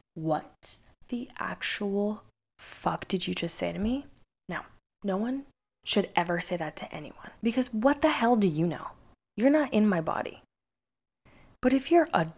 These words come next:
doctor, you should definitely not say that to your patient, you inconsiderate dweeb. I have had people tell me that before, but never a doctor to my face.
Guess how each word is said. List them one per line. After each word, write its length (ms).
doctor, 680
you 160
should 440
definitely 880
not 220
say 100
that 180
to 80
your 100
patient, 540
you 240
inconsiderate 1500
dweeb. 680
I 60
have 180
had 380
people 380
tell 220
me 100
that 180
before, 380
but 180
never 480
a 80
doctor 480
to 280
my 200
face. 720